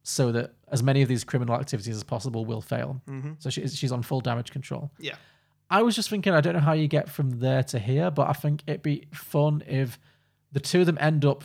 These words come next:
Speaker 1: finally squaring off, like, face to face. You know,
Speaker 2: Mm-hmm.
Speaker 1: it's the, the supervillain versus the hero, you know,
Speaker 2: Mm-hmm.
Speaker 1: one on one. But rather than being, like, face to face, they're just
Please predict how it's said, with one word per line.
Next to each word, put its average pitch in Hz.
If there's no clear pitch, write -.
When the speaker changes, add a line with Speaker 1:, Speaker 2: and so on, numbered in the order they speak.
Speaker 1:
finally 139
squaring 135
off, -
like, 135
face 131
to 127
face. 113
You 113
know, 117
Speaker 2:
Mm-hmm. 117
Speaker 1:
it's 143
the, 123
the 117
supervillain 139
versus 120
the 117
hero, 117
you 131
know, 117
Speaker 2:
Mm-hmm. 110
Speaker 1:
one 127
on 120
one. 120
But 135
rather 151
than 147
being, 131
like, 127
face 127
to 139
face, -
they're 120
just -